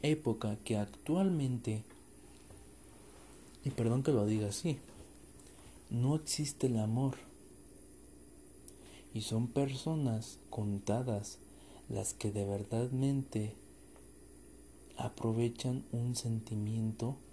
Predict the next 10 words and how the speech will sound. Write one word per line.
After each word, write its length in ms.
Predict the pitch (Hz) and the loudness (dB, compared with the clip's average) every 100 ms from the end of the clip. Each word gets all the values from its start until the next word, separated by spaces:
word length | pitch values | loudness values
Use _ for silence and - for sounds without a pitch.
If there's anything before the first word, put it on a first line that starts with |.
| - - - 120 | -20 -20 -14 -4
de 160 | 110 | -2
amor 460 | 101 104 107 120 113 | 0 2 2 2 0
hacia 380 | 104 - - 101 | -4 -4 -2 -2
otra 280 | - 101 | -2 -4
persona. 640 | - 104 101 107 110 107 104 - - - - - - - - - - - - - | -2 -4 -2 0 0 0 -4 -10 -18 -20 -20 -20 -20 -20 -20 -20 -20 -20 -14 -4
En 140 | 123 | 0
la 60 | 127 | 0
actualidad, 760 | - 135 131 135 135 151 202 202 - - - - - - - - - - - - - - | -2 -2 2 2 2 4 2 0 -8 -20 -20 -20 -20 -20 -20 -18 -18 -20 -20 -20 -20 -4
el 180 | 120 113 | -2 2
dinero, 580 | 117 110 160 170 139 | 2 4 4 4 4